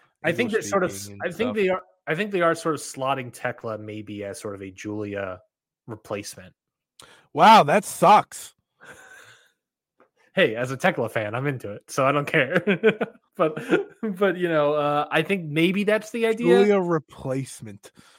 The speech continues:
Speaker 1: Well, we, 'cause we talked about when Giulia's contract was ar-, running up of, like, this idea of, like, Giulia, what they're ultimately losing in Giulia is, like, the,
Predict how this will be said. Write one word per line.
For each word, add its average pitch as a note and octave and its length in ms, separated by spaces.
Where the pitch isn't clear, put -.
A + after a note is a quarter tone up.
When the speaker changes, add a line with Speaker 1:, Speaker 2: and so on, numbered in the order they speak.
Speaker 1:
Well, G#3 120
we, C4 240
'cause G3+ 160
we A#3+ 100
talked D4+ 240
about B3 160
when F3+ 140
Giulia's E3+ 340
contract D#3+ 460
was B2+ 160
ar-, C3+ 160
running C3 280
up C3+ 220
of, A2+ 120
like, G#2+ 220
this A#2 200
idea B2 320
of, A2+ 80
like, A2 160
Giulia, C3+ 640
what E3 220
they're E3 200
ultimately F#3 440
losing C3+ 320
in A#2+ 100
Giulia A#2+ 480
is, A2+ 220
like, A2+ 220
the, A#2 460